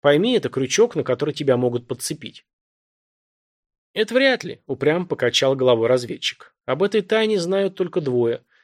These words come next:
Я и тот, кто эту операцию делал. А уж он-то точно молчать будет, как та рыбка". "Стоп.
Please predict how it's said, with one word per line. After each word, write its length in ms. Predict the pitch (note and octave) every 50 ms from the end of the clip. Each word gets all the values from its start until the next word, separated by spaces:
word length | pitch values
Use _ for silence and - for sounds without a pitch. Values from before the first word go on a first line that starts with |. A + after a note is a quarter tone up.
| _ _
Я 280 | - C3+ E3+ A#3 C4+ C4
и 160 | G#3+ D#3 C3+
тот, 240 | B2 E3+ G#3 A#3 -
кто 140 | - - C#3
эту 120 | B2+ -
операцию 500 | A#2+ - B2 A#2+ C3+ D3 C#3+ - E3+ D3
делал. 400 | C3 A2 A2 A#2 C3 C#3+ - _ _ _ _ _ _ _ C3
А 100 | C3+ C#3+
уж 200 | D#3 C#3 - -
он-то 240 | G3+ G#3+ G3+ G#3 G3+
точно 400 | - - B3 F#3 - - D3 C3
молчать 420 | B2+ B2+ A#2+ - - C3+ B2+ B2
будет, 320 | B2 D#3+ A3 A3 A3+ -
как 160 | - E3 C#3+ -
та 160 | - - E3+
рыбка". 420 | E3 A#2+ G#2+ - - C3 - - _ _ _ _ _ _ _ _ _ _ _ _ _ _ _ _ _ _ _ _ _ _ _
"Стоп. 440 | - - - - - E3+ D3+ D#3+ D#3+